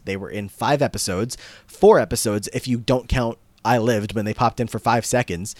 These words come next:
Uh, so essentially just four episodes of Britannia content this season. Of course, they do finish towards the top of the, uh, leaderboard here. Santana is going to get, uh, so,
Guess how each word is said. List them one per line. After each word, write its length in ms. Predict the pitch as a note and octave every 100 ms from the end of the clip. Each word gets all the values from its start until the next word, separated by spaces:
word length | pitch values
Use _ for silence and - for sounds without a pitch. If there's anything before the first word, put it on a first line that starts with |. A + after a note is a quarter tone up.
| - - -
Uh, 320 | G#2+ A2 A2+
so 420 | - C#3+ B2+ B2
essentially 420 | B2 F3+ F#3+ F3
just 220 | C#3+ C3+ -
four 240 | C3+ D3+
episodes 440 | A#2+ C3+ C3+ B2
of 60 | B2
Britannia 380 | A#2 - D#3+ D#3+
content 460 | E3 D#3+ - D3
this 180 | E3 D#3
season. 420 | E3+ D#3 D3 D3+ C#3+ - -
Of 160 | G#3+ -
course, 240 | F#3 E3
they 140 | - C3+
do 160 | C3+
finish 320 | B2+ B2 A#2 -
towards 220 | A#2 -
the 60 |
top 280 | A#2 A2+ A2
of 100 | G2+
the, 300 | G#2 G2+ G2
uh, 200 | F#2 F2+
leaderboard 500 | G2 G#2 F#2+ G2 F#2+
here. 300 | G#2+ G2+ G2 - -
Santana 720 | - C3+ B2+ C#3+ C3+ C3+ B2+ B2
is 400 | A#2+ A#2 A2+ A#2
going 300 | A#2 A2+ A2
to 160 | A2+
get, 360 | A2 B2 G#2+ -
uh, 280 | G#2 A2 A2
so, 180 | E3+